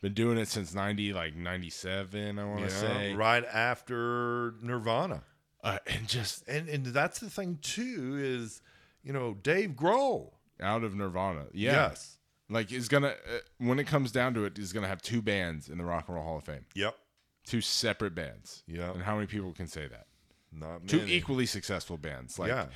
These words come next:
Speaker 1: both
Speaker 2: You
Speaker 1: have
Speaker 2: hear
Speaker 1: played
Speaker 2: about,
Speaker 1: stadiums.
Speaker 2: you know, a lot of 'em, you know, will, you know, your multiple inductees have a band and then do it
Speaker 1: Solo.
Speaker 2: on their own.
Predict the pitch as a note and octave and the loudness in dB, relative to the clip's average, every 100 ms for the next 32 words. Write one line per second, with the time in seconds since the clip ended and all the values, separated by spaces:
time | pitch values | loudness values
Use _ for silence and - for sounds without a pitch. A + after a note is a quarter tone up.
0 | - - G2+ G2 C#3 C#3+ - C3 D#3 C#3+ | -18 -16 0 8 8 8 2 2 2 6
1 | F3 - E3+ E3+ E3 A2+ G2+ - E3 D#3 | 6 8 8 8 8 6 4 0 0 2
2 | D3 C3+ C3 D3 F3+ E3+ C3+ C#3+ C3 B2+ | 4 4 4 2 4 2 2 0 -2 -6
3 | C3+ A#2+ B2+ B2+ A#2+ B2 B2 A#2 A2+ G#2+ | -10 -8 -2 0 2 2 0 2 2 0
4 | G2 - _ _ - A2+ G#2 G#2 G#2 G#2 | -4 -12 _ _ -6 -2 -2 0 0 2
5 | A2+ G#2+ G2 F#2+ G2+ F#2+ F#2 F#2 G2+ - | 0 0 -8 -8 -6 -2 -2 0 -2 -2
6 | - A2+ A2+ A2 G2 G2+ A2+ G2 E2 A2 | -6 -2 0 -2 -4 -2 0 0 6 6
7 | A2 G#2+ F#2+ G2 F#2+ F#2 G#2+ B2+ G2+ F#2+ | 6 2 0 0 0 2 4 6 4 4
8 | F2+ G2+ F#2+ C2+ | 4 4 4 0